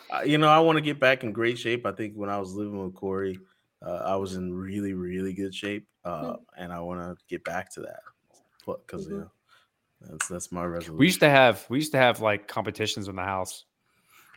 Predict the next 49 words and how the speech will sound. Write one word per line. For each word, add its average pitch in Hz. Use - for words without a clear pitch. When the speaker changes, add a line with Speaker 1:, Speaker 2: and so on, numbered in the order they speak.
Speaker 3:
on 101
who 107
can 98
Speaker 1:
Mm-hmm. 98
Speaker 3:
do -
the 95
most 98
things 92
regularly. 90
Remember 117
Speaker 1:
Mm-hmm. 123
Speaker 3:
the 117
warrior 110
stance? 139
Speaker 1:
Yeah, 104
I 92
remember 104
the 98
warrior 95
stance. 85
Speaker 3:
That -
was 101
rough. 95
We 120
used 104
to -
Speaker 1:
'Cause 101
I -
Speaker 3:
just 85
Speaker 1:
won 98
Speaker 3:
see, 107
Speaker 1:
it. -
Speaker 3:
like, 101
how, 123
how 123
long 143
can 143
you 151
hold 151
a 156
warrior 160
stance? 98
Which 104
is, 98
like, -
Speaker 2:
Huh. -
Speaker 3:
the 101
really, 101
like, 98